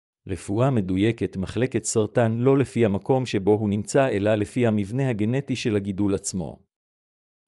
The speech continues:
טכנולוגיה חדשנית. בעשור האחרון התוודעה הקהילה המדעית לטכנולוגיה חדשנית, ולא פולשנית לטיפול בגליובלסטומה, באמצעות גלים חשמליים בתדרים נמוכים שמוקרנים אל הראש.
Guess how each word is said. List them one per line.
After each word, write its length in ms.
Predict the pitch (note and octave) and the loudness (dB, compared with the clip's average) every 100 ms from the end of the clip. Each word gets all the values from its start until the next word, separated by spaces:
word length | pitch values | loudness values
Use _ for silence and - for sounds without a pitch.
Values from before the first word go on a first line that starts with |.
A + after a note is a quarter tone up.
| _ | _
טכנולוגיה 680 | A2 - G#2+ G2 B2+ C3 A#2 | -8 -4 -2 2 2 2 -2
חדשנית. 840 | - G#2 - F#2+ D#2+ C2+ - - _ _ _ _ _ _ _ _ _ G#2 | -2 -6 -4 -4 -6 -8 -16 -20 _ _ _ _ _ _ _ _ _ -2
בעשור 460 | G#2 F#2+ D3 D#3 | 0 2 2 4
האחרון 460 | G2+ - G2 B2 B2+ | 2 0 -2 0 0
התוודעה 480 | A2+ G2 G2 A#2+ C3+ | -4 -4 0 2 0
הקהילה 440 | - G#2 G#2 C3 | 0 -2 0 0
המדעית 460 | C3 G2 G2+ C3 A#2+ | -2 -2 0 -2 -2
לטכנולוגיה 760 | G2+ - - A2 B2 C3 C3+ | -4 -6 -4 0 0 0 -2
חדשנית, 720 | - G#2 - G2 G#2 F#2 - _ - | -2 -6 -6 -4 -6 -8 -14 _ -2
ולא 280 | A#2 C#3+ D3 | 2 2 2
פולשנית 540 | A#2 - G#2+ B2+ B2+ | -2 -2 -2 -2 -2
לטיפול 420 | G2+ G2 - C3+ | -4 -4 -2 -2
בגליובלסטומה, 1080 | F#2+ F#2+ G2 G2+ F#2 G2+ - A#2 G2 F2 D2 - _ _ _ | 0 -2 0 0 -2 -4 -2 0 0 -2 -6 -14 _ _ _
באמצעות 540 | G#2 G2+ G2 A#2 C#3+ A#2 | -4 -4 0 0 0 0
גלים 320 | A2+ C3 B2+ | 0 0 -2
חשמליים 600 | - - G#2+ G#2 A#2+ C3 | -6 -4 -2 0 -2 -2
בתדרים 540 | A2+ G2 G#2 B2 C3+ | -4 0 0 0 -2
נמוכים 460 | A#2+ G#2+ - D3 C#3 | -2 -2 -2 -4 -4
שמוקרנים 720 | - G#2 G2+ B2 A#2+ B2 G2+ | -2 -2 -2 -2 0 0 0
אל 80 | G2 | -2
הראש. 520 | F#2+ D2 - - | -2 -6 -10 -18